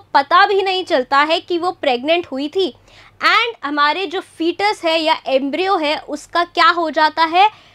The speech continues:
डिटैचमेंट हो जाता है यूटराइन वॉल से, मतलब कि क्या हो जाता है,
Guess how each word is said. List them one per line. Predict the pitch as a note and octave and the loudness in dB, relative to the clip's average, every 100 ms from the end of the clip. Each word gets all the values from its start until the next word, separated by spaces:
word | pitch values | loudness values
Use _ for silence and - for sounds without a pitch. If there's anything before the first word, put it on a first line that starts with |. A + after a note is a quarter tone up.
| _ _ | _ _
डिटैचमेंट | G#3+ D#4+ - F4 E4+ F#4+ F4+ G4 G#4 | -4 -4 0 2 2 0 -6 -6 -4
हो | F4+ D4+ | -2 0
जाता | D4 C#4 D#4 | 0 0 0
है | D#4 F4+ | 0 0
यूटराइन | D4+ A3+ D4 D#4+ E4+ F4 F4+ F#4 | -2 -4 -4 -4 -2 0 0 0
वॉल | C#4 G#3 G#3+ A3 | -4 -2 -2 -2
से, | - F#3+ - | -8 -12 -12
मतलब | A#3 C4+ - E4 F#4 | -6 -6 -2 -4 -2
कि | F4+ F4 | -6 -6
क्या | - D#4+ | 0 2
हो | F4 D#4+ | 2 0
जाता | C#4+ C#4+ C4+ D4 | 0 0 0 -2
है, | D#4+ | -2